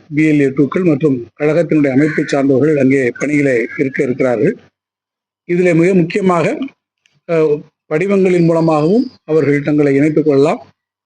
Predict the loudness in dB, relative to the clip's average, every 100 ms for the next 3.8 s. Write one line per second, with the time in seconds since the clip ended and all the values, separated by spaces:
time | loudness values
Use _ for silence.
0 | _ -2 0 0 2 2 2 2 2 2
1 | 4 2 -2 -4 -2 2 2 2 2 2
2 | 2 2 0 2 2 2 2 2 2 2
3 | 0 0 -2 -2 -2 -2 -2 -4